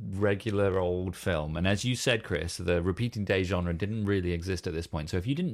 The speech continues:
know anything about the film, I mean, I went to the cinema with, with my mum, I think, to watch this when it first came out.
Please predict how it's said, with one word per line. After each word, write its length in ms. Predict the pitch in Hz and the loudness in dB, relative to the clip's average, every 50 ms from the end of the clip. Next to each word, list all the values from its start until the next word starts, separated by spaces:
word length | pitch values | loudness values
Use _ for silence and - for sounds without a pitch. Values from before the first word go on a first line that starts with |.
| 120 120 | 0 0
know 240 | 117 117 117 113 107 | 2 2 4 4 4
anything 380 | 98 95 95 87 - 92 87 | 2 2 0 -2 -2 -4 -4
about 240 | 85 82 85 85 - | -4 -4 -4 -6 -6
the 80 | - 80 | -8 -10
film, 460 | - - 92 85 78 76 78 78 82 - _ _ _ _ - | -8 -6 -4 -4 -4 -4 -6 -8 -10 -14 _ _ _ _ -8
I 40 | 87 | -6
mean, 100 | 85 85 | -4 -2
I 60 | 95 | -2
went 200 | 110 110 87 76 | -2 -2 -4 -6
to 100 | - - | -6 -10
the 60 | - - | -12 -10
cinema 380 | - - 92 87 78 78 80 | -8 -6 -6 -4 -4 -6 -6
with, 160 | 80 82 76 87 - _ _ _ _ _ _ _ _ _ - | -8 -8 -10 -12 -14 _ _ _ _ _ _ _ _ _ -20
with 100 | 110 - - | -18 -16 -14
my 80 | - | -12
mum, 280 | 71 85 101 143 - - | -10 -6 -6 -6 -6 -6
I 80 | - 117 | -8 -10
think, 240 | - 69 62 58 - - | -12 -12 -14 -14 -14 -12
to 80 | 85 | -12
watch 200 | 78 - - - | -12 -12 -12 -12
this 280 | - 78 - 85 - - _ - - _ _ _ _ _ _ _ _ _ _ _ - - 80 78 | -12 -12 -12 -12 -16 -20 _ -20 -20 _ _ _ _ _ _ _ _ _ _ _ -20 -20 -14 -8
when 140 | - 87 82 | -6 -6 -6
it 80 | 76 | -6
first 260 | - 87 82 80 - | -6 -6 -6 -6 -6
came 180 | - 87 82 80 | -4 -4 -2 -2
out. 280 | 85 82 78 - - | -2 -2 -4 -6 -8